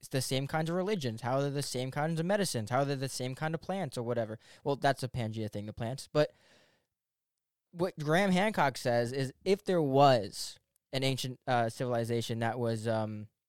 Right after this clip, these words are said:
advanced, at least advanced in the way that you and I are discussing, right? He's, he, what he, what, what's really cool is he says if they had, like, a, a, a, a minor cataclysm where it, like, destroyed their civilization, but some of them survived,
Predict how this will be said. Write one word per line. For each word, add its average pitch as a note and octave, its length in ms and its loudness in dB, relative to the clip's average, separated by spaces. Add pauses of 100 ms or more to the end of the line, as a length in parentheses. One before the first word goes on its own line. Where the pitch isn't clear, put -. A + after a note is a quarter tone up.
(280)
advanced, C3 600 0
at C#3 100 2
least D3 180 0
advanced C3 360 -2
in A#2+ 100 -4
the A#2+ 80 -2
way A2+ 220 0
that A2 260 -4
you A#2 160 -2
and A#2 80 -2
I A2 120 -2
are G#2+ 40 -4
discussing, A2 480 -6
right? A2 240 -4 (580)
He's, F3 340 -2
he, F3+ 160 -4
what F3 160 0
he, F3 60 -4
what, E3+ 240 -2
what's D#3+ 180 -4
really A#3+ 180 0
cool F3+ 320 2
is C3 60 0
he C3+ 100 -2
says C3 280 0
if G#3+ 240 4 (260)
they E3 260 2
had, D3+ 400 4
like, B2+ 180 -2
a, C3+ 100 0 (120)
a, C#3+ 180 0
a, B2+ 260 2 (120)
a C3 80 2
minor C#3+ 560 2
cataclysm A#2+ 720 -2
where B2+ 180 2
it, C#3 80 -4
like, B2+ 140 0
destroyed C#3+ 580 0
their B2 140 2
civilization, A2+ 1000 -2 (460)
but C#3 120 2
some E3+ 320 0
of E3 60 6
them C3+ 160 2
survived, B2+ 840 0